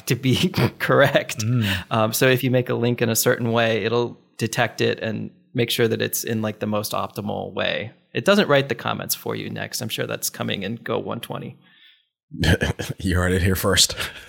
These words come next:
Speaker 2: Git-, GitHub Copilot does write your comments for you and sometimes does a surprisingly good job of it.
Speaker 3: Scary.
Speaker 2: And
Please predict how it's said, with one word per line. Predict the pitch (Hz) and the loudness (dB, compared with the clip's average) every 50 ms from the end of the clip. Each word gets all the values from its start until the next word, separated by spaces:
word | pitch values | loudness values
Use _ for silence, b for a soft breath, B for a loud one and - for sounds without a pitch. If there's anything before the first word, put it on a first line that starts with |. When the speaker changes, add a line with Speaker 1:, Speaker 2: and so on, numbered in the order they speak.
| B B B _ - | B B B _ 2
Speaker 2:
Git-, | 156 139 - 160 139 110 143 139 120 - 165 156 156 147 | 2 4 6 8 6 8 6 4 2 0 -2 -2 -2 -2
GitHub | 135 175 165 165 165 151 135 | 0 2 4 4 4 4 4
Copilot | - 170 170 - 135 113 104 98 87 - | 2 2 2 4 4 2 4 2 4 6
does | 143 147 143 120 | 6 6 6 6
write | 107 104 98 92 - | 4 2 2 2 0
your | 98 98 | -4 -6
comments | - - 104 95 90 90 90 - | -4 -2 -2 -2 -2 -4 -8 -6
for | - - 101 92 | -4 -2 -2 -2
you | 92 92 92 | -2 -2 -4
and | 95 101 101 101 101 - B B B B B B | -4 -2 -2 -2 -2 -4 B B B B B B
sometimes | - - 165 208 - - 139 113 110 113 120 | 2 4 4 4 4 4 2 2 2 0 2
does | - 117 113 | 2 2 4
a | 113 104 | 2 0
surprisingly | 101 - - 110 - - - - 151 143 135 117 117 120 117 107 110 | -2 -2 -6 -8 -10 -10 -2 0 2 4 4 4 4 2 2 2 0
good | 104 104 107 120 110 107 104 | 0 0 2 2 2 2 2
job | - 117 123 131 | 2 2 2 2
of | 107 85 | 0 -4
it. | 95 90 - - - - | -4 -6 -8 -8 -10 -2
Speaker 3:
Scary. | - - - - 92 90 90 87 85 | 0 0 4 6 6 6 6 6 6
Speaker 2:
And | - 120 113 113 117 110 107 - | 4 4 6 6 4 4 2 -2